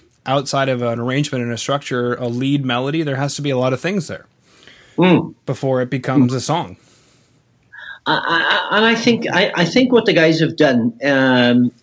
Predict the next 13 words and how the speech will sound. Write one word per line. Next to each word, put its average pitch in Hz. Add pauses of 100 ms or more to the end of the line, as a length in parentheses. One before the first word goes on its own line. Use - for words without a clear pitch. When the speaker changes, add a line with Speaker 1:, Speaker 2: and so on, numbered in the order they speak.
Speaker 2:
very, 156
very 135
well. 131
There, 135
there's, 143
there's, 131
there's 131
a, 127
there's 139
a 127
very, 165
um, 139 (760)
which, -